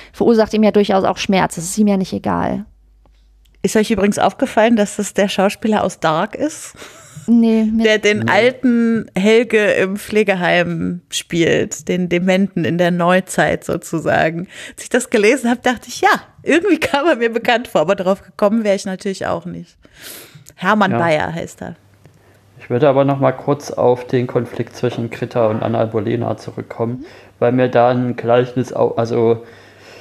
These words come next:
Speaker 3: ein, ein Ding aufgefallen ist, dass, dass die, dass, dass die sich sehr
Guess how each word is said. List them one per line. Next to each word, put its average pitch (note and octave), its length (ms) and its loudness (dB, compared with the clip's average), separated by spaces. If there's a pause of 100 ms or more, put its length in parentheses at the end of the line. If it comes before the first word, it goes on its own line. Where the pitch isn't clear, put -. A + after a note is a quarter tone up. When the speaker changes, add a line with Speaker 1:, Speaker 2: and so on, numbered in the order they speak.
(300)
Speaker 3:
ein, B2+ 340 0 (180)
ein B2+ 180 0
Ding B2+ 180 0
aufgefallen C3 800 2
ist, - 500 -4 (100)
dass, - 680 -2
dass - 280 -4
die, A2 480 -2 (880)
dass, - 420 -2 (240)
dass A2 200 -4
die B2+ 100 -4
sich B2 280 -6
sehr C3+ 680 2